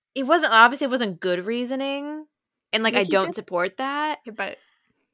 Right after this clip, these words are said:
Speaker 2: you read
Speaker 1: But,
Speaker 2: about why
Speaker 1: like
Speaker 2: he did it, and you're like, "Oh."
Speaker 1: Exactly. And then, like, you, like, it may, and then he never, like, touched anyone for, like, the next, like, however many years. Um, and then, like, 'cause, like, he, like, oh, God.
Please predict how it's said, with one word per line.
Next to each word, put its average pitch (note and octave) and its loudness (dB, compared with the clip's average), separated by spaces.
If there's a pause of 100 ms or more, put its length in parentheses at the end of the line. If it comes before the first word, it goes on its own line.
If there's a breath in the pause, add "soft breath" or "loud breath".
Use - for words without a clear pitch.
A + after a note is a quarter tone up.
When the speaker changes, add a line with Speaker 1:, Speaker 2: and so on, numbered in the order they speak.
(420)
Speaker 2:
you A3 -10
read A#3+ -6
Speaker 1:
But, C#4 6
Speaker 2:
about B3+ 6
why G3+ 4
Speaker 1:
like G#3 -4
Speaker 2:
he G#3 -12
did F#3 -4
it, - -10
and A3+ -12
you're G3+ -10
like, - -10
"Oh." C#4+ 4
Speaker 1:
Exactly. A3+ 2 (100)
And A#3+ 0
then, B3 -2
like, A3+ 0
you, A#3 -6 (140)
like, A3+ -4 (840)
it A3+ -2
may, A#3 -4
and B3+ 2
then C#4 -2
he C#4+ -2
never, A#3 2
like, G#3 0
touched G3+ 0
anyone F#3 -4
for, F#3 -4
like, F3+ -2
the F#3 -6
next, F3+ -8
like, F3+ -6
however F3 2
many E3+ -4
years. E3+ -8 (500 soft breath)
Um, F#3 2 (640)
and A#3 0
then, B3+ 2
like, B3 0
'cause, B3+ -4
like, D4+ 0
he, D4+ -8
like, D#4 -6 (260)
oh, A#3 -8
God. F#3 -4